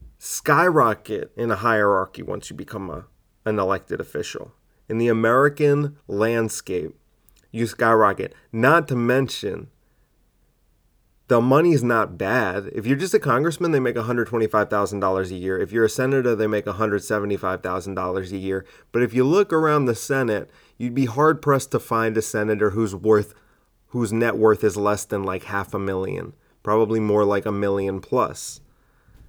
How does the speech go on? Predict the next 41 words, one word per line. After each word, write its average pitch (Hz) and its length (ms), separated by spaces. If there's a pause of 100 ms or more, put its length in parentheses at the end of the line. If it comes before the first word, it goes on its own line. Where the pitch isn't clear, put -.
(320)
And 107 160
I'm 143 160
not 165 180
entirely 113 560
sure 117 240
even 104 300
how 101 160
these 101 180
people - 240
make 95 220
this 101 180
money, 107 480
to - 80
be 104 160
honest 110 380
with - 180
you. 69 220 (680)
But 151 120
also, 160 340
I 101 80
mean, 107 160
like, 101 220
think 139 140
about 101 180
it. 92 140
If 92 120
you're 104 200
a 92 80
man 95 720 (340)
and 101 200
you're 95 240
a 92 60
young 101 460
man 98 400
and 95 140
you're, 92 220 (260)
you're 98 140
single 110 840 (580)
and 104 200
you 104 80
become, 98 760